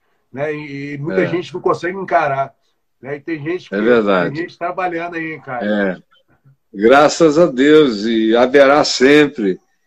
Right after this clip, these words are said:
Speaker 2: Enquanto houver amor, haverá gente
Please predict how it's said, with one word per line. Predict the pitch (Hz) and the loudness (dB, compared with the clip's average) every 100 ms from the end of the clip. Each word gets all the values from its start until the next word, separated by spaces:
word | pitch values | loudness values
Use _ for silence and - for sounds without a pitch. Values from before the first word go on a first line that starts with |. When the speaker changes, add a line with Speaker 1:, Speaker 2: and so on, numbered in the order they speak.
| _ _ _ | _ _ _
Speaker 2:
Enquanto | 107 107 135 147 151 | -4 0 4 4 6
houver | 131 107 143 | 4 6 4
amor, | 135 107 113 147 165 160 - _ _ _ _ _ _ - | 4 4 6 8 8 6 0 _ _ _ _ _ _ -2
haverá | 117 110 127 120 110 117 139 147 - | 0 2 4 6 6 4 2 0 -4
gente | 95 90 95 123 139 131 - 139 | -12 -8 0 2 2 0 -10 -12